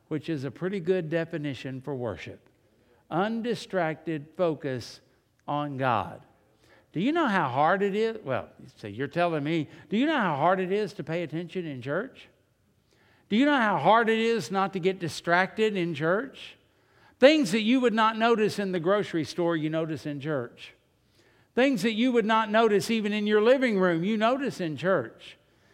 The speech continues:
And you've got an enemy and you've got a cooperative flesh that will make sure and point out everything everybody else is doing. Have you ever been gathered around a table and say, "Okay, let's pray"?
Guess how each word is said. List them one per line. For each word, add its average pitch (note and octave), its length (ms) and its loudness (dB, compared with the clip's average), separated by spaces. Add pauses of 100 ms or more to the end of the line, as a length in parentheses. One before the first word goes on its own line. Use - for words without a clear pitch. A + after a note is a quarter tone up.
(220)
And E3+ 140 2
you've C4+ 160 2
got C4+ 200 8
an F#3+ 120 2
enemy C4+ 480 2
and F#3 160 0
you've G#3+ 140 0
got G#3+ 200 4
a F3+ 60 2
cooperative B3+ 800 2
flesh E3 600 2 (300)
that F#3+ 100 6
will F3+ 140 2
make G3+ 240 0
sure A3 240 2
and F3 120 -2
point A3+ 360 0
out D#3 200 4
everything C#4+ 1600 4
everybody G3 580 0
else D3+ 340 0
is C3 180 -6
doing. C3+ 380 -2 (760)
Have D#3+ 100 -4
you G3 60 2
ever A3 160 0
been G3 320 -2
gathered F3 380 0
around E3+ 320 -4
a C3 40 -8
table E3+ 400 -4
and D#3+ 120 -6
say, C#3 120 -4
"Okay, G#3 360 -2
let's F#3 260 -2
pray"? G#3 480 0